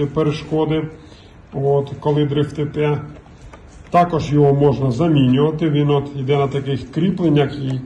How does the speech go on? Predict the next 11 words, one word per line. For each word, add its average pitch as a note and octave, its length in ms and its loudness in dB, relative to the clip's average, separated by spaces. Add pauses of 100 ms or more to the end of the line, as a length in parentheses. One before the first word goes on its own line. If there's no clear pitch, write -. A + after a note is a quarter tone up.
можна C#3 300 0
знімати D#3 500 -2 (100)
та E3 120 0
міняти. A#2 540 -2 (1400)
Колеса F3 460 2
міняються C3 840 2 (640)
викруткою, E3 680 2
ви D#3 140 2
викручуєте D3 800 0
гвинт, G3+ 600 0
надіваєте, C#3 800 0